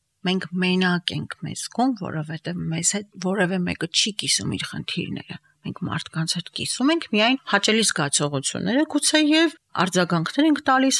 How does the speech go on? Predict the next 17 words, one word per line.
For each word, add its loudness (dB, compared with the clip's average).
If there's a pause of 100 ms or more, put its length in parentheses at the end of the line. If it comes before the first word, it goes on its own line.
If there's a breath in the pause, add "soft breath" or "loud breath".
(140)
սրտիկներ, 0
հակազդումներ, 2 (320)
բայց 2 (420 soft breath)
միայն 2 (140)
այդ -2
մասով 0
ենք -6
մենք -8
մասնակից -4 (120)
իրականությանը։ -4 (460 loud breath)
Բայց -4
ցանկացած 2 (140)
մարդ -2 (180)
կցանկանար, 0
որ -4
մարդիկ -2
նաև 0